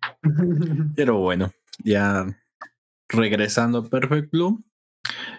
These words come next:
eh, pues tienen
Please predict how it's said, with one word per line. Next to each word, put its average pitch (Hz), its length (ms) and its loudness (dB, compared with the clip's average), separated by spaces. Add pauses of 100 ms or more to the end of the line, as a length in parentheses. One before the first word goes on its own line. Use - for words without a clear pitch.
(340)
eh, 110 800 2
pues 117 520 2 (280)
tienen 147 800 2